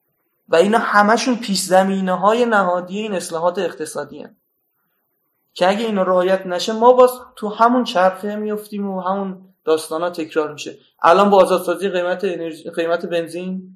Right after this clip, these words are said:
فردا با آزادسازی یه قیمت دیگه، یه شوک دیگه، یه تورم دیگه، یه هزینه دیگه و دوباره یه سیاست جدید مشابه دیگه. خب این باید یه جایی جلوش گرفته بشه.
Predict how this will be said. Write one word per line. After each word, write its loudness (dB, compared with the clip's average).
فردا 2
با 2
آزادسازی 0
یه -6
قیمت -2
دیگه، -8
یه -4
شوک -6
دیگه، -6
یه -8
تورم 0
دیگه، -8
یه -6
هزینه -4
دیگه -10
و 6
دوباره 4
یه 4
سیاست 0
جدید -2
مشابه -8
دیگه. -18
خب 2
این 2
باید 4
یه -2
جایی -2
جلوش -4
گرفته -4
بشه. -10